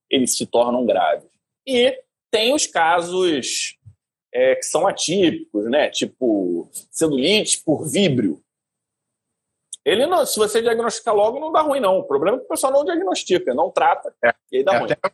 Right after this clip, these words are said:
Speaker 1: Então
Speaker 2: dro-, uma bactéria que responde bem ao tratamento. O problema é que é
Speaker 1: Responde
Speaker 2: raro.
Speaker 1: também.
Speaker 2: Você não pensa, eu tenho, já falei isso contigo, eu tenho uma experiência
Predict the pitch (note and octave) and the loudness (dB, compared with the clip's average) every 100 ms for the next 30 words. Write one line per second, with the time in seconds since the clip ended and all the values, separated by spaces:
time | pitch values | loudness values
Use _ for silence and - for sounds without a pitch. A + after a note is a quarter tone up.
0 | _ - C3+ D#3 C#3 C#3 C3 B2 A2 G#2+ | _ -4 0 2 2 0 2 0 0 -2
1 | G#2 B2+ C#3 C#3 C#3+ C#3 - D3 B2 A#2+ | 0 0 0 0 -2 -2 -2 -2 0 0
2 | B2+ G#2 F#2+ F2+ E2+ - - G2 G2+ G#2+ | 0 0 -2 0 -2 -4 -6 -4 0 0
3 | B2+ - C#3 C#3+ C#3+ C#3 E3+ - - B2+ | 0 -2 0 2 2 2 0 -4 -10 -4
4 | A#2+ - - _ C#3 D3+ C#3 - B2 D3 | -2 -2 -6 _ -2 0 -2 -2 0 2
5 | E3+ - - D4+ D3+ G#2+ G2 A2 D3+ - | 0 -2 -2 0 2 2 0 0 -2 -2
6 | D3+ C#3+ A2 F#2 B2+ D3+ C3+ B2 - G#2+ | -2 0 0 0 0 0 -2 -2 -2 -4
7 | - C#3+ C#3+ G#2 A2 G#2 G2 G#2 G2+ A#2+ | 0 0 0 0 0 0 0 -2 0 -2
8 | - F#2+ | -2 -4